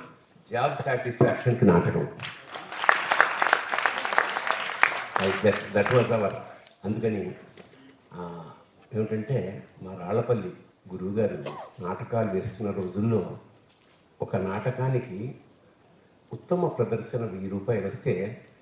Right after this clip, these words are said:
నాటకం రిహార్సల్స్ ఖర్చు మూడు నుంచి నాలుగు వేల రూపాయలు అయ్యేది. మేము వెడుతుండేవాళ్ళం,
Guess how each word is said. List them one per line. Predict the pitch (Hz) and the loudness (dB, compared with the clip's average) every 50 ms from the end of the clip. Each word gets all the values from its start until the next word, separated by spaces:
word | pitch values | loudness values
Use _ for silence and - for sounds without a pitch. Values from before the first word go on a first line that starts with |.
| - _ _ _ - | -20 _ _ _ -14
నాటకం | - - 98 110 131 143 - 165 - 170 143 - | -10 -4 -2 0 0 0 0 0 -2 -2 -2 -2
రిహార్సల్స్ | 98 98 - - 123 147 151 - - 135 123 - - - | -4 -6 -6 -2 -2 -2 -2 0 -2 -4 -4 -4 -6 -8
ఖర్చు | 104 104 - - - 101 | -8 -8 -8 -10 -8 -6
మూడు | 98 107 117 117 | -4 -2 0 0
నుంచి | 117 113 107 - 110 104 | 0 -2 -2 -4 -6 -6
నాలుగు | 95 98 104 104 98 | -4 -4 -4 -4 -4
వేల | 95 98 110 107 | -4 -4 -4 -4
రూపాయలు | 104 98 - 101 98 92 | -4 0 0 0 0 -2
అయ్యేది. | 95 95 92 92 - - - - _ _ _ _ _ _ _ _ _ - - - 480 - - 320 - - - - - - - - - - _ _ - | -4 -8 -8 -10 -10 -14 -18 -20 _ _ _ _ _ _ _ _ _ -14 -14 -14 -12 -12 -14 -16 -16 -18 -20 -20 -20 -20 -20 -20 -20 -20 _ _ -2
మేము | 131 120 113 101 | 2 4 6 6
వెడుతుండేవాళ్ళం, | 104 104 - - 135 131 123 123 120 117 110 107 107 104 | 6 4 4 2 0 2 4 4 4 4 4 2 -2 -6